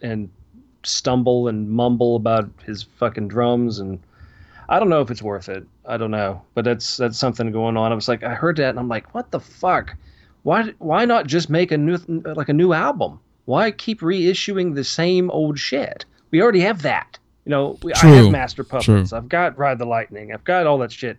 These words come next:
Speaker 1: It was fine when it was put out. It doesn't need to be remastered.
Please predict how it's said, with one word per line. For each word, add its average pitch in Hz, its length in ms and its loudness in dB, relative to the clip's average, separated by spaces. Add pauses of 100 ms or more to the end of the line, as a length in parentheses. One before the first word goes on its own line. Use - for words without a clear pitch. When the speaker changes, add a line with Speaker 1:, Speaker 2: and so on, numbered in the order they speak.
(260)
Speaker 1:
It 165 160 0
was 156 160 -2
fine 180 500 -2
when 156 180 -2
it 160 120 -8
was 135 300 -8 (260)
put 175 240 -2
out. 185 360 0 (140)
It 151 100 -12
doesn't 175 240 -2
need 170 140 -2
to 160 60 -8
be 147 120 0
remastered. 139 680 -6